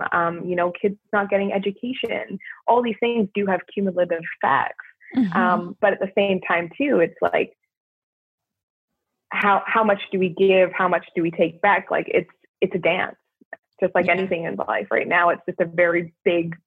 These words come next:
Speaker 1: political out there in front of everyone's face dance that <laughs> everyone's
Speaker 2: Right.
Speaker 1: doing.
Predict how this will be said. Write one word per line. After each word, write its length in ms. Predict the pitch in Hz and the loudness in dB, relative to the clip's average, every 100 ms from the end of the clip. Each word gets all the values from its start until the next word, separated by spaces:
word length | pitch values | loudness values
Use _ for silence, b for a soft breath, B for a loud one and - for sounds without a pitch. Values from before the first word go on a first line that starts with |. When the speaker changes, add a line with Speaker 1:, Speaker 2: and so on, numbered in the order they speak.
| - | -10
Speaker 1:
political 760 | - 165 170 165 175 175 165 175 B B B _ | -2 2 2 2 2 2 4 2 B B B _
out 280 | - 175 110 - | 2 2 2 2
there 500 | 175 170 165 170 - | 4 4 4 2 0
in 180 | 185 180 | -4 0
front 160 | 190 170 | 0 2
of 60 | |
everyone's 360 | 170 165 160 165 - | 2 4 2 0 0
face 240 | 302 302 - - | 0 0 -4 -2
dance 300 | 160 - 220 - | -2 -2 -4 -2
that 100 | - | 2
<laughs> 80 | |
everyone's 240 | 240 208 175 | 2 2 4
Speaker 2:
Right. 320 | 185 - - | 4 2 2
Speaker 1:
doing. 420 | 220 202 - 254 | 2 2 0 -2